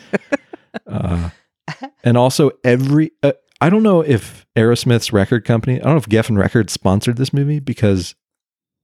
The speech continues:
Speaker 2: every kid's wall, every wall in this movie had a
Speaker 1: Yeah.
Speaker 2: Aerosmith Get a Grip poster on it.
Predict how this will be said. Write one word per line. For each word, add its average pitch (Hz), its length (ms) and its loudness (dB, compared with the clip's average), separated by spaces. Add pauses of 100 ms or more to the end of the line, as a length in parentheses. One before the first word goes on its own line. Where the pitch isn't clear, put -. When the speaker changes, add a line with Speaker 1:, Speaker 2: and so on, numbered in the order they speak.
Speaker 2:
every 139 420 2
kid's 120 520 -2 (120)
wall, 92 480 0 (240)
every 240 260 2
wall 107 520 2
in 107 140 0
this 95 180 0
movie 95 380 -2
had 101 160 0
a 92 160 2
Speaker 1:
Yeah. 92 140 0
Speaker 2:
Aerosmith 104 540 2
Get 101 140 2
a 90 60 0
Grip - 240 -2
poster - 360 -6
on - 140 -8
it. - 80 -14